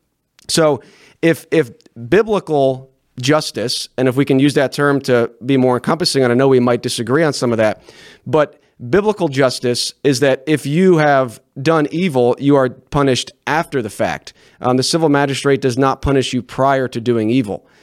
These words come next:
So that's one of my, again, a fundamental concern I have with saying, "Well, the civil magistrate's gonna protect us." They're gonna make laws now. They're gonna add laws to what God has already given to tell us what is safe and what is not safe. And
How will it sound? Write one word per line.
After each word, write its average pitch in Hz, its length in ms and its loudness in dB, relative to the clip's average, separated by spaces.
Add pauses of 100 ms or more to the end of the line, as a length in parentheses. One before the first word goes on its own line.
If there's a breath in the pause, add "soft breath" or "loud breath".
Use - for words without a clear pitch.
(120 soft breath)
So 151 360 2
that's 156 340 -2
one 156 220 0
of 143 80 2
my, 135 140 0 (100)
again, 131 420 0
a 120 40 -4
fundamental 135 520 2
concern 139 380 0
I - 20 0
have 123 160 0
with 123 80 -4
saying, 139 200 0
"Well, 123 100 0
the 117 40 -4
civil 151 220 0
magistrate's 131 380 0
gonna 120 160 -4
protect 151 420 -2
us." 120 240 -2 (400 loud breath)
They're 147 140 2
gonna 156 160 0
make 147 260 0
laws 143 460 2
now. 113 240 0
They're 135 100 2
gonna 135 260 0
add 147 280 0
laws 131 640 2
to 147 100 0
what 131 160 0
God 135 240 0
has 131 160 -4
already 127 220 0
given 120 400 0 (320 soft breath)
to 139 100 -10
tell 147 240 0
us 127 140 -6
what 135 160 2
is 113 120 -2
safe 123 300 0
and 117 140 0
what 107 100 -2
is 101 140 -6
not 147 240 2
safe. 87 420 -6 (420 soft breath)
And 120 440 0